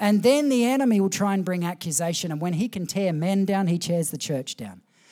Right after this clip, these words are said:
And we lose our authority. Why? Because we walk in shame and guilt and fear. And we lose our authority. We can only have authority with purity. It doesn't mean we're perfect,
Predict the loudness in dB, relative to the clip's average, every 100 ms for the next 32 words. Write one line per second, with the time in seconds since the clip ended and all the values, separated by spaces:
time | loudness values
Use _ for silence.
0 | -20 -10 -2 2 4 6 6 4 2 2
1 | -2 -4 -4 -4 -6 -8 -10 -18 _ _
2 | _ 0 2 4 0 -2 -2 2 2 2
3 | 0 -2 -2 0 0 0 -2 -4 -4 -2
4 | -2 -4 -8 -8 -6 -6 -8 -10 _ -20
5 | -20 -8 -4 0 2 4 4 2 2 2
6 | 2 0 -4 0 0 0 -4 -6 -8 -12
7 | -20 -4 -2 2 2 4 4 4 4 2
8 | 2 2 6 6 4 0 -2 0 -2 -4
9 | 0 2 2 0 -4 0 2 2 2 2
10 | 2 2 2 2 2 0 -2